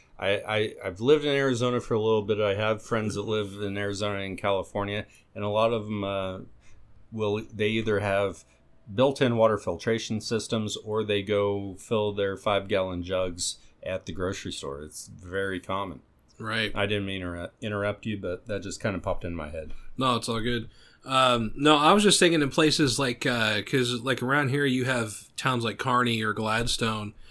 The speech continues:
Speaker 2: and I know both of those. I used to live in Gladstone, and I had an aunt at one point in time that lived in Kearney, and to be honest with you, you pour a glass of water in Kearney, and it just tasted absolutely horrible. So,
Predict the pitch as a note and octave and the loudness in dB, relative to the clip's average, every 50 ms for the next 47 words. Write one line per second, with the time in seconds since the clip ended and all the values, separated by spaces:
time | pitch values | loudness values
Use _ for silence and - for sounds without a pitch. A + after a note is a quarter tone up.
0 | - - - - - - - - A#2 A#2+ A#2+ B2 C3+ C#3 B2+ A#2 G#2+ G#2+ C3 C#3+ | -20 -20 -20 -20 -20 -20 -12 -4 0 4 4 4 6 4 2 2 4 4 6 6
1 | D#3 C#3+ - B2+ A2 G#2 A2+ A#2+ B2 A#2 A2+ A2 G2+ F#2 - - - - A#2+ A#2 | 6 6 4 -2 0 0 0 2 2 2 2 0 0 0 0 0 0 -2 -2 -2
2 | A#2+ B2 B2 B2+ A#2+ A#2 - - - G#2 G2+ C3+ G3 G3 D#3 B2 A2+ A2+ A2 A2 | 0 2 4 4 4 2 2 -2 -2 -2 2 4 4 4 4 2 0 2 2 2
3 | A2 G#2+ - - - G#2+ G#2+ G#2+ G#2 G#2+ G#2+ G#2 - - A#2 A2+ B2+ A#2+ G#2+ G#2 | 2 2 0 0 0 -2 -2 -2 -4 -4 -6 -6 -6 -4 -4 -2 -2 -2 -2 -2
4 | - C3 C3+ C#3+ C#3 B2 - - - A2 G#2+ A#2+ A2+ A2 - A#2 A2 G#2 G2+ - | -4 0 0 0 0 0 -2 -6 -8 -6 -6 -6 -6 -6 -4 -4 -4 -4 -4 -4
5 | - C#3+ D3 C#3+ C3+ B2+ A2+ G#2 G#2+ A2+ G#2+ G2+ G2 - - - C3+ D3+ D3+ B2 | -2 0 0 2 0 0 -2 -2 -4 -4 -6 -6 -8 -8 -2 0 2 2 4 2
6 | G#2+ G2 G2+ - - - - - - - - - - - - - _ - - B2 | 2 0 0 -4 -8 -16 -20 -20 -20 -20 -20 -20 -20 -20 -20 -20 _ -14 -6 0
7 | B2+ B2 A#2+ A#2+ A#2 A2 G#2+ B2+ A2+ A#2 B2 C3+ D3+ E3+ D#3+ - - C#3+ B2+ A#2+ | 2 2 4 2 2 0 0 -2 2 4 4 4 6 4 4 4 4 4 4 4
8 | A#2+ A2+ A#2+ B2+ B2 - F3 D#3 C3 A2+ A#2 B2 B2+ B2+ A#2+ - B2 G#2+ A2+ A#2+ | 4 2 2 0 0 2 2 2 4 2 2 2 2 2 2 2 0 0 2 2
9 | C3 C#3 C#3 A#2+ A2 G2 - - - B2+ C3 C#3 C3+ A#2+ G#2+ G#2 G#2 - A2 A2+ | 2 4 4 4 2 2 0 -2 0 2 2 2 2 6 6 6 6 4 0 -2
10 | G#2+ G#2 G#2 G#2+ B2 B2+ B2 A#2 A#2 A#2 G#2+ - - - - B2+ B2+ B2 - - | -2 -2 -4 -4 -4 -4 -2 -2 -2 -4 -4 -4 -4 -4 0 0 2 2 2 0
11 | A#2+ G2+ - - - - B2 B2+ C3 B2 - - B2 A2 G#2+ A#2 A#2+ A#2+ A2+ A2 | -4 -6 -8 -6 0 4 6 6 6 6 2 0 0 0 0 0 -2 -2 -2 -2
12 | G#2+ G#2 G#2+ - - - - - - - - - D3 D3 D#3 D3+ C#3 B2+ A2 G2 | -4 -4 -6 -8 -12 -16 -16 -18 -16 -12 -4 0 4 6 6 8 6 6 4 2
13 | G2+ F2+ F2 F#2 - _ - - - - - _ _ _ - - - - - F#3 | -2 -6 -6 -8 -10 _ -20 -20 -20 -20 -20 _ _ _ -2 0 2 4 6 6
14 | F3+ E3+ C#3+ B2 A2+ A2 A2+ A2+ | 8 8 6 6 4 4 0 -2